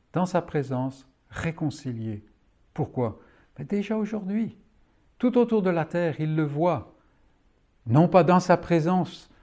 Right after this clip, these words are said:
effective, mais quand même devant lui, à l'adorer. Et seul son esprit peut faire cela,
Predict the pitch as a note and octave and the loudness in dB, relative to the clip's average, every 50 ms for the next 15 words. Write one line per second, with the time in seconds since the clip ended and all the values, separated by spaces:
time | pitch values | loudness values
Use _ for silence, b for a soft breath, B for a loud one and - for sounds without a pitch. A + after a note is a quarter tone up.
0 | _ _ - - C#3+ A2+ - D#3+ D#3 - - A3+ B3 A#3 F#3+ D3 D3+ F3 F3 - | _ _ -6 -6 -6 -2 0 -2 -2 2 2 4 4 4 2 0 -2 -4 -8 -16
1 | b b b b b b b b C#3+ C#3+ C#3 - G3+ A3 A3+ G3 D3 B2+ D3 E3 | b b b b b b b b 0 0 2 2 2 4 4 4 2 2 2 2
2 | E3 F#3 F#3 F3+ F3 F#3+ G#3 F3+ - - - _ _ _ _ _ _ _ _ _ | 2 2 0 2 0 0 -2 -2 -4 -8 -20 _ _ _ _ _ _ _ _ _
3 | _ _ _ _ _ _ _ _ B2+ B2+ B2+ B2 A#2+ B2 B2 A2 A2+ G#2+ G2+ G#2 | _ _ _ _ _ _ _ _ -2 -2 0 0 -2 -4 -4 -4 -6 -8 -8 -10
4 | - _ _ _ _ _ _ _ _ _ _ _ _ - C3 C3+ C3 - - E3+ | -14 _ _ _ _ _ _ _ _ _ _ _ _ -6 -6 -6 -6 -4 -2 0
5 | F3 D#3 B2+ G#2+ F#2 E2+ - _ _ _ _ _ _ _ _ _ _ _ _ _ | 0 2 0 -2 -4 -8 -14 _ _ _ _ _ _ _ _ _ _ _ _ _
6 | _ _ - - - F3+ F3+ F3 E3+ D#3 - - - - C3+ A#2 - - B2+ - | _ _ -10 -2 0 2 2 2 2 -2 -4 -10 -6 -6 -6 -4 -4 -8 -10 -8
7 | - B2+ A2+ - - - A2+ G#2+ G#2 | -8 -12 -12 -12 -8 -6 -6 -6 -6